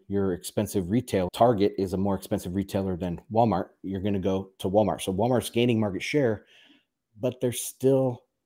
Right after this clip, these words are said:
losing money. Moving down here, we have something about exchange rates here. This is currency based. So net sales include a headwind from currency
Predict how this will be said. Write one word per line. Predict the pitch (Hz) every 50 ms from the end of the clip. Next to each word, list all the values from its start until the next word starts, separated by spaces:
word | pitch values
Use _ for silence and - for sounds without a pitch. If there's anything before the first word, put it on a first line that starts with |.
| _ -
losing | 92 95 101 127 120 110 113 110 101 107
money. | 139 143 123 101 87 - _ _ _ _ _ _ _ _ _ _ _ _ _ _ _ -
Moving | 117 117 117 117 110
down | 107 113 110 113 95
here, | 104 98 95 85 95
we | 107 92
have | 107 104 101 95 85 -
something | - - - 120 113 - 123
about | 110 87 101 95 - -
exchange | - - - - - 120 127 117 110
rates | 90 82 - -
here. | 87 73 73 - _ _ _ _ _ _ _ -
This | 104 107 87
is | 92 90
currency | - - - 123 117 110 - - 95 87 82
based. | 82 - 101 90 67 58 - - - _ _ _ - - - _
So | - - 110 107
net | 104 110 123 143 - -
sales | - - 139 139 127 110 110 110 - - -
include | 104 95 - - - 135 131 127 123 -
a | 92
headwind | 87 - 139 143 127 98 101 101 98 101 -
from | - 104 101
currency | - - - 170 165 120 98 - - 95 98 101 98